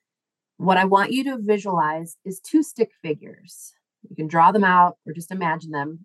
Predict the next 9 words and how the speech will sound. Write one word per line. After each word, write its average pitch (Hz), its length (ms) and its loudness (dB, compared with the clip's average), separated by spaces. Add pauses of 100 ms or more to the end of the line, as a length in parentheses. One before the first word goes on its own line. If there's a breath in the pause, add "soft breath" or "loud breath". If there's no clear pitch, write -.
and 185 160 -2
they're 233 220 0
facing 180 400 -4
each 156 220 -10
other. - 280 -10 (600)
In 262 260 6
between 311 500 0
them 160 420 -2 (800)
is 202 680 2